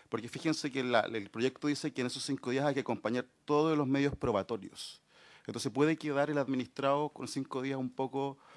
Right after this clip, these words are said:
compungido a no, a no tener todos los antecedentes. Una cosa relevante es que el allanamiento,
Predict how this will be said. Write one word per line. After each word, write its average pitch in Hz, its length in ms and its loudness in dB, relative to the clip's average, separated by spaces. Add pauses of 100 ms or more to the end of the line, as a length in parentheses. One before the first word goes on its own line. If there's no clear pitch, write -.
compungido 147 640 2
a 127 80 6
no, 139 220 2
a 117 80 0
no 127 100 0
tener 147 180 -2
todos 147 200 0
los 139 140 2
antecedentes. 131 720 -6 (1080)
Una 156 200 6
cosa 165 260 2
relevante 147 460 8
es - 60 -8
que 156 100 0
el 143 60 6
allanamiento, 135 840 4